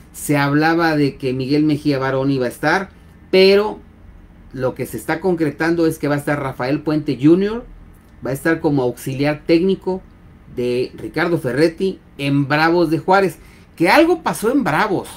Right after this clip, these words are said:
lo platicábamos la semana pasada, lo que pasa es que, bueno, ya ven que de repente se nos fue un poquito la luz, y, pero la transmisión de radio continuó en tele-, en lo que fue YouTube, se nos cayó la señal, pero fue por una falla con, con la energía eléctrica.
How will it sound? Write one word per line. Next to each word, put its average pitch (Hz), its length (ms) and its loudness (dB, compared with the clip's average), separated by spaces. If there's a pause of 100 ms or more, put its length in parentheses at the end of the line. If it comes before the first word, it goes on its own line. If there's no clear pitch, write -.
(100)
lo 147 320 0
platicábamos 160 640 -2
la 160 120 -2
semana 160 440 -4
pasada, 156 540 -2
lo 117 220 -10
que 113 100 -10
pasa 147 240 -4
es 156 100 -6
que, - 80 -8
bueno, 143 240 -2
ya 139 160 -4
ven 151 140 -4
que 139 80 -4
de 131 80 -2
repente 143 420 -6
se 123 140 -6
nos 113 120 -8
fue 143 120 -4
un 151 80 -6
poquito 143 360 -6
la 107 120 -4
luz, 165 260 2 (560)
y, 113 480 -6
pero 110 300 -6
la 110 180 -8
transmisión 120 380 -2
de 151 100 0
radio 151 300 2
continuó 135 640 0
en 147 80 0
tele-, 117 460 -4
en 113 160 -2
lo 107 120 -6
que 113 120 -8
fue 139 260 -2
YouTube, 147 420 0 (300)
se - 180 -6
nos 117 180 -4
cayó 127 280 -2
la 147 120 0
señal, 143 380 0
pero 104 200 -6
fue 131 180 -2
por 117 240 -4
una 131 320 -4
falla 127 380 -4
con, 95 420 -8
con 110 160 -8
la 110 60 -6
energía 113 380 -4
eléctrica. 165 600 0